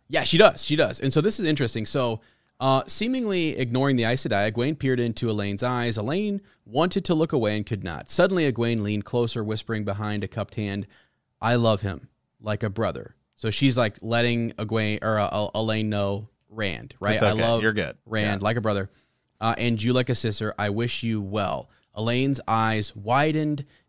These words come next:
Speaker 1: A, a smile spreading slowly across her face. She answered Egwene's hug with a fierce hug of her own. "Thank you," she murmured softly. "I love you too, sister." "Oh, thank you." "She got it wrong,"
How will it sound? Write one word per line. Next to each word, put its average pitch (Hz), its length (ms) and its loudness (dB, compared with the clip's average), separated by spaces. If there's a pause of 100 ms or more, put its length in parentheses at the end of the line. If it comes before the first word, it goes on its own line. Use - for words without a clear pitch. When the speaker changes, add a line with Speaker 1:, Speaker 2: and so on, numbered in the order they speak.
Speaker 1:
A, 110 400 0
a 101 120 0
smile 120 460 0
spreading 113 420 -2
slowly 117 360 0
across 107 300 -2
her 98 120 -4
face. 120 420 0
She 104 240 -4
answered 107 260 -4
Egwene's 101 360 -4
hug 113 340 -2
with 104 160 -4
a 98 60 -6
fierce 120 380 -2
hug 107 260 0
of 98 140 -4
her 101 220 -8
own. 80 380 -8 (420)
"Thank 208 280 0
you," 107 180 -2
she - 180 -4
murmured 104 360 0
softly. 104 500 -2
"I 113 140 0
love 131 240 -4
you 117 100 -4
too, 113 220 -4
sister." 98 500 -6 (400)
"Oh, 123 320 2 (200)
thank 104 300 -4
you." - 200 -16 (560)
"She - 200 -4
got 131 220 2
it - 80 -4
wrong," 110 480 -2